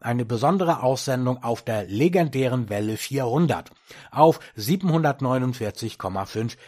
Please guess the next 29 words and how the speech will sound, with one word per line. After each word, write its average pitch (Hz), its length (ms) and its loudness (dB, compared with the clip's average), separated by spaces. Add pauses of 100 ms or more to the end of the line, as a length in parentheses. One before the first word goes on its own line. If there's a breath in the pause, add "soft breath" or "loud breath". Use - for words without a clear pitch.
(160 soft breath)
Kilohertz. 98 760 -4 (220)
Ein 127 180 0
Radiobastler 170 760 2
mit 120 200 -2
Leib 113 260 -2
und 92 140 -10
Seele, 170 400 4 (320 loud breath)
Olaf 170 340 4
Freiberg 135 800 0
in 117 260 -4
Techentin 127 760 0 (260 loud breath)
im 113 160 -6
Landkreis 107 720 -4
Ludwigslust-Parchim, 120 1300 -2 (260 loud breath)
hat 226 220 0
jahrelang 165 540 4
auf 120 180 -2
den 117 220 -6
heutigen 107 440 -6
Tag 98 300 -6 (220 loud breath)
hingearbeitet. 92 960 0 (160)
Er 175 140 4
hat 202 160 4
sich - 320 -4
allen 214 320 6
Widrigkeiten 143 640 0
zum 113 220 -6
Trotz 110 260 -4
erfolgreich 113 720 -2